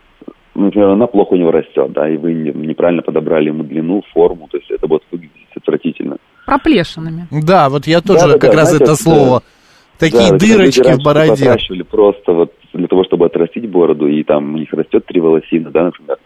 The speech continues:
Speaker 1: Ну,
Speaker 2: Мгм.
Speaker 1: например, плотные, плотные красивые усы, там, или плотные красивый подбородочек, да, но на щеках, э, на других зонах очень так жидко. И вот люди всё равно: «Я ращу себе бороду, я хочу себе бороду». Это выглядит отвратительно. А если может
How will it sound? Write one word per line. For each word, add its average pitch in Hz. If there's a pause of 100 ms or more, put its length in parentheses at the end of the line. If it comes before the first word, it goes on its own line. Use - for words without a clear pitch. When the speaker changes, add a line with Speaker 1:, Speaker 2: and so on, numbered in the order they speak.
(360)
Speaker 1:
Ну, -
Speaker 2:
Мгм. 80
Speaker 1:
например, 202 (100)
плотные, 92 (160)
плотные 107
красивые 87
усы, -
там, 85
или 78
плотные 85
красивый -
подбородочек, 82
да, 98 (280)
но 87
на 82
щеках, 123 (400)
э, - (240)
на 78
других 110
зонах 101
очень 92
так -
жидко. 87 (300)
И -
вот -
люди 87
всё -
равно: 87
«Я 85
ращу 101
себе 92
бороду, 85
я 76
хочу -
себе 98
бороду». 90 (340)
Это 87
выглядит 87
отвратительно. -
А 80
если 87
может 82